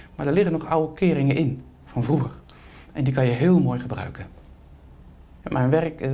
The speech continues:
bestaat vooral uit zorgen dat Dordrecht niet alleen veilig is,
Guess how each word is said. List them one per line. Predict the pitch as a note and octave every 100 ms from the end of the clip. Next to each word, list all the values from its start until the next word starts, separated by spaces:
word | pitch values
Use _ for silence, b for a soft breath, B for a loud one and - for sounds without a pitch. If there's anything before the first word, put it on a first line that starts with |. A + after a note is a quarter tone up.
| C3+ -
bestaat | - D#3 C3
vooral | - D3 D#3+ -
uit | B2+ C3 - -
zorgen | F3+ C#3+ C#3 C3+ B2+
dat | C3 C3 - - -
Dordrecht | C3+ - A#2
niet | B2+ D#3+ D3
alleen | A2 G2+ G2
veilig | - A#2+ D#3 -
is, | F3 F3+ -